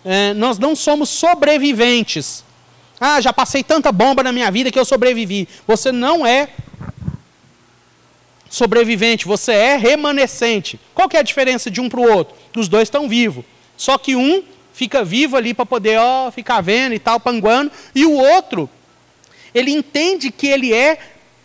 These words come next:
é, preservado por Deus pra algo, para uma glória maior.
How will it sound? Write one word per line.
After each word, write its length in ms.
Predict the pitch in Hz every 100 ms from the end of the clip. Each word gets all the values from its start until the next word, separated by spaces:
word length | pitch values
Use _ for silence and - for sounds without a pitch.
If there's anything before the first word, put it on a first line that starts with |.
| _ _ -
é, 280 | 226 226 - _ _ _
preservado 960 | - 359 403 285 294 196 165 247 285 269
por 300 | - 262 180
Deus 540 | 143 208 339 370 - - _ _ _
pra 140 | - 226
algo, 460 | 208 277 254 294 - -
para 200 | 208 214
uma 220 | 226 233
glória 400 | 165 190 190 196
maior. 440 | 214 208 143 123